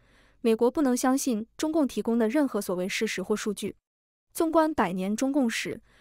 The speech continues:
中共撒谎造成的大灾大难实在是太多了。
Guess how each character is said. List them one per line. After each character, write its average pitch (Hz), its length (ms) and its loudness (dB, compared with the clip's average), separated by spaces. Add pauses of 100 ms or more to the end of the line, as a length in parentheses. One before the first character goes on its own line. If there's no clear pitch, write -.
(140)
中 302 140 0
共 285 160 2
撒 262 220 4
谎 196 200 -2
造 220 160 2
成 202 160 -4
的 202 120 -2
大 240 180 -2
灾 247 140 -2
大 247 180 -2
难 220 320 -2
实 - 180 -8
在 208 140 -2
是 208 100 -6
太 254 300 -2
多 185 240 -8
了。 - 160 -12